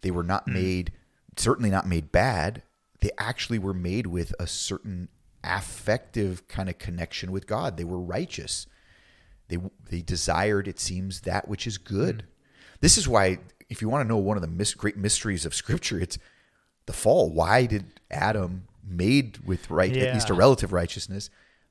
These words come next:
Speaker 1: fall at all? Uh, it, it, that's one of the most i-, important mysteries, I think. And I don't know what the answer is, except to say that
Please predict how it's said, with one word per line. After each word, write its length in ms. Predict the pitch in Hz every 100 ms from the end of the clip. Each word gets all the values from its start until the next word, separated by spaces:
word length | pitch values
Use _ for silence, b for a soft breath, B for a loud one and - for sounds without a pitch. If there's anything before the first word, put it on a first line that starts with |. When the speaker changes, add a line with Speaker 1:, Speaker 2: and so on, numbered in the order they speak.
| _
Speaker 1:
fall 480 | - - 190 113
at 60 | 95
all? 400 | 95 90 - - B B 143 B B -
Uh, 180 | 85 80
it, 120 | - -
it, 160 | 101
that's 300 | 92 117 - - _ _ _
one 200 | 101 107
of 40 |
the 60 | 98
most 380 | 90 107 - - _ _ _ _ -
i-, 60 | - 78 -
important 460 | 82 - 127 117
mysteries, 440 | 85 - 90 98 -
I 100 | 87
think. 260 | - 90
And 120 | 90 92
I 40 |
don't 140 | 92
know 160 | 95 85
what 180 | 90 87
the 140 | 95
answer 320 | 135 120 - 87
is, 120 | 87
except 240 | - -
to 60 | -
say 180 | - 87
that 140 | 85